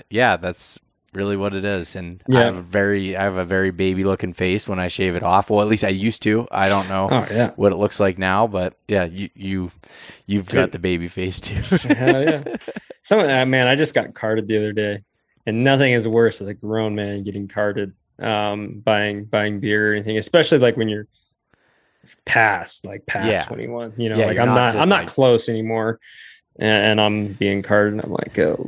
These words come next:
Speaker 2: God."
Speaker 1: <laughs> That's funny.
Speaker 2: Yeah.
Speaker 1: Well, let's, let's, uh, let's go back into
Speaker 2: <laughs>
Speaker 1: the, the part a, a little bit here where you're talking about who you are and
Speaker 2: Yeah.
Speaker 1: a little bit of your background. So how about you, uh,
Speaker 2: Yeah.
Speaker 1: start off with that?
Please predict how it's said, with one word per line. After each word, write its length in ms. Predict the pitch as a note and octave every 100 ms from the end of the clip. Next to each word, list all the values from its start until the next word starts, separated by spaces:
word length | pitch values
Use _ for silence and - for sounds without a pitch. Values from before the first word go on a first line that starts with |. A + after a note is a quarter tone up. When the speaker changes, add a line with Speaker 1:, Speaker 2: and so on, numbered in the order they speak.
| D#2
Speaker 2:
God." 520 | C2 - C2 B1+ - - - - -
Speaker 1:
<laughs> 1000 | - - - - - G3 - - - - - - - - -
That's 220 | G2+ -
funny. 240 | - - -
Speaker 2:
Yeah. 180 | - - - - - - -
Speaker 1:
Well, 200 | B2 C3
let's, 260 | D#3 - -
let's, 300 | A#2 C#3 -
uh, 320 | G3+ B2+ G#2 - - - -
let's 140 | A2
go 160 | - C#3
back 240 | C3+ B2
into 340 | A#2+ A#2+ A#2 G#2
Speaker 2:
<laughs> 60 |
Speaker 1:
the, 360 | G2+ G2+ G2+ -
the 120 | A2
part 340 | - B2 A#2+ A2
a, 160 | G2+ - -
a 20 |
little 160 | A#2 C#3
bit 140 | A2
here 100 | G#2
where 60 | G2
you're 140 | G2+
talking 320 | - G#2+ G#2
about 240 | F#2+ G2 - _ -
who 140 | A#2+
you 260 | A2 B2 A2+
are 300 | F2+ G2+ A2
and 340 | - G2+ G2 C#3+
Speaker 2:
Yeah. 200 | C3+ A2
Speaker 1:
a 20 |
little 140 | G2+ G#2
bit 160 | G2
of 60 | F#2+
your 160 | G2
background. 600 | G2+ F2+ F2 - F2 F2
So 80 | -
how 120 | F2+ F#2
about 220 | G2 F#2
you, 280 | F#2+ F#2 F2+
uh, 120 | F2
Speaker 2:
Yeah. 140 | A2 G#2+
Speaker 1:
start 220 | G2+ F#2
off 180 | F#2 -
with 100 | -
that? 320 | G2 F#2 -